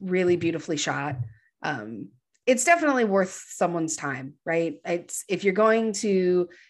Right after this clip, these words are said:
i-, if you're into musicals, if you are into, uh, film, <laughs> cinematography in general, I mean, it's,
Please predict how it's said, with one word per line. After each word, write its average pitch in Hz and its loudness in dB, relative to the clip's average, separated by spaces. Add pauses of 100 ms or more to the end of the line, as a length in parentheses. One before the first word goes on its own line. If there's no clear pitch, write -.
(160)
i-, 185 2
if 196 -2
you're 214 6
into 262 6
musicals, 202 2
if 185 -8
you 196 2
are 175 2
into, 185 0 (360)
uh, 156 -4
film, 214 -2
<laughs> 196 -2
cinematography 202 0
in 180 -2
general, 180 2
I 202 -6
mean, 190 0
it's, - -4